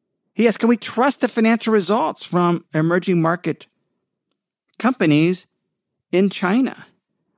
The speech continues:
Are the profits potentially manipulated? He mentioned that ten years ago, he worked with a business that was trying to partner with a Chinese business,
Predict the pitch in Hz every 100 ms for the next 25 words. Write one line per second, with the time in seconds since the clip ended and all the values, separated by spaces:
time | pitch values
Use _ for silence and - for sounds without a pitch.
0 | _ 170 190 180 - 202 247 233 185 -
1 | 175 180 175 175 170 170 _ _ _ _
2 | _ _ 151 156 214 - 160 90 - -
3 | - _ _ _ _ _ _ _ _ _
4 | _ _ 285 320 143 123 170 165 202 202
5 | 165 139 156 - 147 123 - 147 - 160
6 | 147 135 - 139 135 - 147 175 160 131
7 | - 156 185 226 208 - 113 107 196